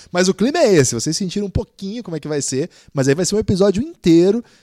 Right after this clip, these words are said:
discutindo probabilidades, pensando no que ia acontecer, vendo os desdobramentos, que é efeito borboleta. O Lucas não entende muito bem a lógica do efeito borboleta, mas é o seguinte: uma coisa que move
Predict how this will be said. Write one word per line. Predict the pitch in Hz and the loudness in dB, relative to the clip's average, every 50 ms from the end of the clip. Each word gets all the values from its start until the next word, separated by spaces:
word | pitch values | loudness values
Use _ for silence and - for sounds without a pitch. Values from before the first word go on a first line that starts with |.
| _ _ _ | _ _ _
discutindo | _ 127 127 147 - - - 151 - - - - 180 208 202 | _ -8 -8 -8 -4 -2 -2 -4 -4 -4 -6 -4 -4 -4 -4
probabilidades, | - - 175 160 160 143 139 131 123 107 107 110 120 127 131 123 - - | -6 -6 -6 -4 -4 -4 -2 -4 -4 -4 -2 -2 0 0 -2 -2 -4 -8
pensando | - - 151 135 120 - - - 147 160 165 | -6 -6 -4 -4 -4 -6 -4 -6 -6 -6 -6
no | 151 | -8
que | - - 147 | -4 -2 -4
ia | 143 | -2
acontecer, | 131 139 127 127 127 110 - - - 120 127 127 135 131 - - _ _ _ _ _ | -2 -4 -6 -6 -8 -10 -8 -8 -6 -4 -2 -2 -2 -4 -6 -18 _ _ _ _ _
vendo | 127 139 165 180 | -2 -2 0 0
os | 180 147 | 0 -2
desdobramentos, | 131 143 135 135 131 156 143 139 139 127 117 117 127 160 - - | -2 -6 -8 0 0 0 2 2 0 -2 -2 -4 -6 -6 -6 -6
que | - 135 | -2 0
é | 143 | 0
efeito | 185 - - 214 - - | 0 2 0 -2 -2 -2
borboleta. | - 302 302 370 359 262 208 - 160 | -6 -4 -4 -2 -2 -2 -2 0 -2
O | |
Lucas | 131 175 - 262 285 | -4 -2 -4 -6 -10
não | - | -10
entende | 330 - 339 220 170 | -12 -8 -6 -6 -4
muito | 160 160 151 143 | -6 -6 -8 -6
bem | 127 127 127 | -6 -6 -6
a | 123 | -4
lógica | 123 123 123 120 - - 123 | -4 -2 -4 -4 -6 -8 -10
do | 117 | -12
efeito | 113 - 135 120 - | -10 -10 -12 -12 -10
borboleta, | 131 123 117 113 113 127 196 220 - | -10 -10 -10 -8 -6 -8 -6 -8 -8
mas | 220 240 226 | -12 -12 -14
é | 311 | -12
o | 349 | -12
seguinte: | - - - - 302 226 196 147 - - _ _ _ _ _ _ _ _ _ _ | -14 -14 -14 -12 -10 -8 -8 -10 -10 -16 _ _ _ _ _ _ _ _ _ _
uma | - 147 175 160 | -12 -8 -8 -8
coisa | - - - 190 254 285 359 | -8 -4 -2 -2 -2 -2 -4
que | - - 226 | -6 -4 -4
move | 180 151 143 139 139 139 135 135 135 123 117 110 107 110 113 104 101 92 | -4 -4 -4 -2 -2 -2 0 0 -2 -2 -4 -8 -10 -12 -12 -12 -14 -16